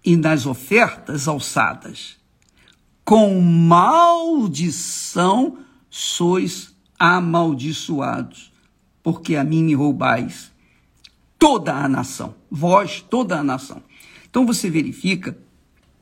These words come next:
que quanto dinheiro, quanto que você, minha amiga e meu amigo,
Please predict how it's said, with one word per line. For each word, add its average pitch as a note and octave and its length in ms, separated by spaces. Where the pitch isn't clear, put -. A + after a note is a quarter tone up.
que F#3 440
quanto C#4+ 360
dinheiro, D3+ 1000
quanto C#4 500
que G#3+ 180
você, E3+ 880
minha E3 220
amiga D3+ 420
e D#3 120
meu D3 240
amigo, D#3 400